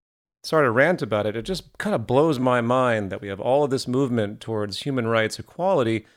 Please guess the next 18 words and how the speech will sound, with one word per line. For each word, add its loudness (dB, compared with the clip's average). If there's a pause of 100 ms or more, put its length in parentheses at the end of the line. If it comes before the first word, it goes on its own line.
(120)
and 0
everyone 2
just 0
stops 2
at -8
the -2
economy, -2 (180)
not 2
understanding 0
that -2
economic 2
inequality 2
is -4
at -2
the -6
root -2
of -2
most -4